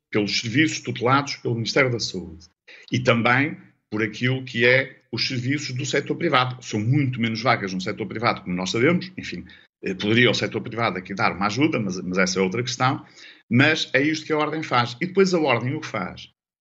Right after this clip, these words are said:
Depois de identificar que as, estas vagas garantem qualidade, garantem um bom especialista, que é o que as pessoas querem, é ter especialistas de qualidade. Aliás, esta é a marca distintiva de Portugal no mundo relativamente à saúde.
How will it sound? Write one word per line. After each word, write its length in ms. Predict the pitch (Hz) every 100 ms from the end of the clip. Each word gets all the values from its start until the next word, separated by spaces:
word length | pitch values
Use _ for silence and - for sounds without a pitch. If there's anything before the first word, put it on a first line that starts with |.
| _ _
Depois 180 | 160 143
de 60 | 151
identificar 760 | 180 165 - 131 123 101 -
que 180 | - 139
as, 200 | 107 -
estas 320 | 143 147 135 120
vagas 520 | 110 95 92 - - - _ -
garantem 540 | 120 180 175 143 139
qualidade, 540 | 139 147 123 107 98
garantem 360 | 95 143 156 151
um 120 | 135
bom 160 | 135 165
especialista, 800 | 135 - - 135 107 92 76 - - _ _
que 80 | 135
é 40 |
o 60 | 131
que 100 | 139
as 100 | 123
pessoas 360 | - 120 104
querem, 500 | - 107 87 113 131 - _
é 80 | 104
ter 120 | - 127
especialistas 580 | - - 127 117 107
de 120 | 101 123
qualidade. 500 | 123 110 95 101 123
Aliás, 280 | 127 113
esta 200 | 117 120
é 40 | 127
a 40 |
marca 320 | 131 135 131
distintiva 520 | 127 - 120 120 113 104
de 100 | -
Portugal 420 | - 120 110 104
no 100 | 117
mundo 400 | 120 123 - - - _ -
relativamente 720 | 107 143 123 123 110 107 95
à 60 | 90
saúde. 460 | - 90 107 127